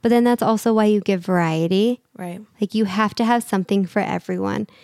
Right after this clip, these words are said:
Speaker 1: And it has to be substantial enough that if they wanted to just eat, you know, that salad, it's gonna be the best salad they've ever had.
Speaker 2: Yeah.
Speaker 1: So you just need to aim for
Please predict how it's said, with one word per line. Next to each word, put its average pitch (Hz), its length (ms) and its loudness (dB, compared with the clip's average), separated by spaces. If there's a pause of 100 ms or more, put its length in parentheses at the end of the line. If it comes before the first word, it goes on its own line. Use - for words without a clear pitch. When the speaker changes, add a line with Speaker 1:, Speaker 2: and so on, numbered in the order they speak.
(420)
Speaker 1:
And 220 240 2
it 208 40 -2
has 202 280 -2
to 220 60 -4
be 202 200 0
substantial 196 540 -4
enough 185 280 0
that 196 100 -2
if 196 120 0
they 226 120 2
wanted 214 380 2
to 208 100 -2
just 208 420 -2
eat, 208 400 -2 (120)
you 208 180 2
know, 208 300 0 (240)
that 226 240 0
salad, 247 540 0 (200)
it's - 180 -2
gonna 277 240 2
be 240 120 4
the 220 100 4
best 208 200 0
salad 196 240 2
they've 190 100 4
ever 180 220 2
had. - 400 -2
Speaker 2:
Yeah. 196 220 -4
Speaker 1:
So 226 60 2
you 226 120 4
just 233 140 2
need 247 120 4
to 233 60 4
aim 202 220 0
for - 200 -4